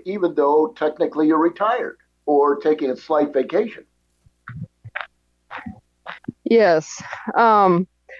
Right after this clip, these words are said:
Speaker 2: I go to support groups. I'm a, I'm a pretty big believer in support groups. Um, and I go to them several times a week, and I volunteer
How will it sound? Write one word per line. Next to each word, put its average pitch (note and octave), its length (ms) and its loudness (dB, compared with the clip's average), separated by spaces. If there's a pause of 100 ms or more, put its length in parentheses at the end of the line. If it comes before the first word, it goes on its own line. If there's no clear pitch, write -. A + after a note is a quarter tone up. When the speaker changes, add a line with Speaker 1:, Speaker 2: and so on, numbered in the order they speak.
(220)
Speaker 2:
I B3 120 4
go D4 160 6
to C#4+ 120 4
support B3+ 440 2
groups. E3+ 440 2 (300)
I'm G#3+ 140 2
a, G3 140 2
I'm A3 240 2
a G3+ 40 0
pretty B3 200 2
big A3 220 2
believer A3+ 440 2
in F3+ 100 2
support G#3 420 0
groups. F3 440 -2 (680)
Um, F3+ 520 2
and G3 140 0
I G3 80 4
go A3 160 4
to G#3+ 100 4
them A3+ 200 2
several A3 340 0
times G#3+ 340 -2
a G#3+ 60 0
week, G3+ 320 2 (680)
and G#3 200 0
I G3 200 0
volunteer A3 920 0